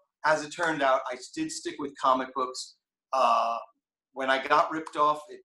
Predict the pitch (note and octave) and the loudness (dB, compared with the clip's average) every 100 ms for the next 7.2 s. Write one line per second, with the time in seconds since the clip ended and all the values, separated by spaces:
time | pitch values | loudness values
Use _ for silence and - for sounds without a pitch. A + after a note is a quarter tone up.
0 | _ C3+ B2+ - C#3 D3 D3+ C3+ B2+ A#2+ | _ -18 -12 0 0 0 -4 -8 -8 -12
1 | _ _ - B2+ B2 A#2 A#2 - A#2 A2 | _ _ -4 0 2 2 0 -2 0 2
2 | G#2+ G#2+ G#2+ - F3 E3+ D3 C#3 C3 B2 | 0 -4 -8 -6 0 0 4 2 2 -4
3 | A#2 A#2+ A#2 A2 - A2+ - A#2 A2+ A2 | -4 -8 -8 -6 0 0 0 -2 0 0
4 | A2 - A#2 A#2 A2+ A2 - A2 A2 G#2 | -4 -8 -6 -2 -2 -2 -6 -6 -4 -4
5 | A2 - A2+ - _ _ _ _ _ _ | -4 0 0 -2 _ _ _ _ _ _
6 | _ _ - D3 C3+ - E3+ - - C#3+ | _ _ 6 6 6 4 6 8 6 -4
7 | B2 - | -6 -8